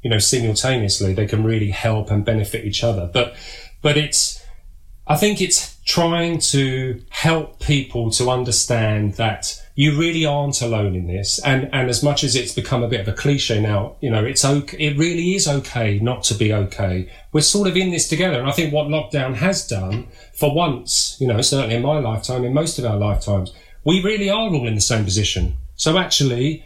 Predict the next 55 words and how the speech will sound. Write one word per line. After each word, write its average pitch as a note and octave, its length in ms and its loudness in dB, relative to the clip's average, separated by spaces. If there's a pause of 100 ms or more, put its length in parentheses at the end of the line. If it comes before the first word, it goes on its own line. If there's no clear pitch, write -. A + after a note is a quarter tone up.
(140)
this G3 200 2
could F3 140 0
be D3 160 2
a C3+ 60 -4
game D#3+ 260 2
changer A2+ 400 -2
in A2+ 80 0
terms A2+ 300 0
of A2+ 60 2
mental A#2+ 280 0
health, A2 400 0
because B2 580 -2 (180)
it D3 120 2
will D3 80 0
be D3+ 140 2
affecting D3 500 -2
so G3 340 4
many G#2 280 -2
of F#2 80 -2
us. G2 280 -2
There B2+ 120 2
will B2+ 100 0
be B2+ 100 -2
so D3 300 2
many C#3 220 -2
people A#2 340 -4
now A2 280 0
that G#2+ 100 0
are A2 340 0 (300)
being A#2+ 200 2
affected A2+ 440 -2
by A#2 160 2
men-, A#2 260 0
their A2+ 140 2
mental A2+ 320 0
health G#2 340 2
or F#2+ 100 0
poor A#2 220 0
mental A2 300 0
health G#2 180 2
for A#2 80 0
the A2+ 60 0
first A#2+ 420 2
time A2 240 0
ever. G2+ 340 0 (200)
So D3 280 2
I C3+ 60 0
think D#3+ 240 0
collectively, C#3 960 0 (260)
we D#3 200 0
can D#3+ 160 0
do D3+ 120 2
something C#3 360 0
about C3+ 300 2
that. - 260 -2